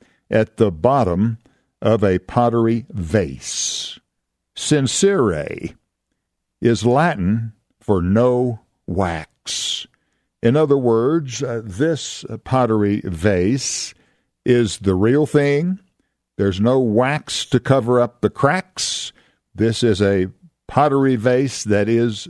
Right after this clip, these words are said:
sincere. And you see, brokenness leads us to the place of no wax, sincere, a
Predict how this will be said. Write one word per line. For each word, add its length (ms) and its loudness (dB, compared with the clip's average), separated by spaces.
sincere. 1000 -4
And 160 2
you 80 2
see, 360 0
brokenness 920 0
leads 520 0
us 240 0
to 180 0
the 160 -2
place 680 -4
of 160 0
no 180 2
wax, 600 -2
sincere, 680 0
a 400 -6